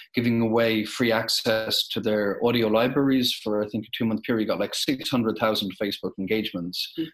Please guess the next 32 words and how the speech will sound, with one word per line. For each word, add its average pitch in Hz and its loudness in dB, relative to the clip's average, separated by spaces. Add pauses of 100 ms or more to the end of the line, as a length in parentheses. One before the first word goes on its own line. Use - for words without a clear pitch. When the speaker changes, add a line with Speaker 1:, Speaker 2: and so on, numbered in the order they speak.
Speaker 1:
So 151 -2
that's 139 0
incredible 123 2
earned, 95 0
you 104 -4
know, 104 -2
that's - -4 (300)
over 120 2
half 127 -2
a - 4
million 117 2
people 113 -2
choosing 110 0 (100)
to 104 0
share 104 0
and, 95 -2
and, 101 -4
and 101 -10
comment 101 -2 (120)
and, 98 -4
and 98 -6
like 101 -2
that - -4
story. 104 -2 (300)
You 185 -18
can 113 0
only 113 0
imagine 110 2
then 101 0
the 98 -2 (300)
reads 120 2 (100)
and 104 0